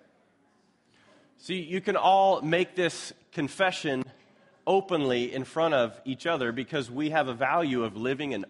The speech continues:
open and honest life. So the fact that I would be over here at Member Care, I would,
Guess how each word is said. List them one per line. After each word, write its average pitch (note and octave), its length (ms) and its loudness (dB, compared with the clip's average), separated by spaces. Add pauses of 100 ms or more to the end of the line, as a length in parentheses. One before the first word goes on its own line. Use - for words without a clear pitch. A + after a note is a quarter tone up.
open A2 280 -8
and C#3+ 140 -6
honest C#3+ 340 -4
life. C3 360 -4 (280)
So A#2+ 380 -2 (240)
the B2+ 80 -12
fact C#3+ 360 0
that B2+ 160 -4
I A#2+ 140 0
would C#3 200 -2
be B2+ 120 -2
over C3 200 -2
here B2+ 180 -4
at G2 140 -6
Member C#3+ 320 -6
Care, A2 440 -8
I B2+ 60 -4
would, A#2 180 -8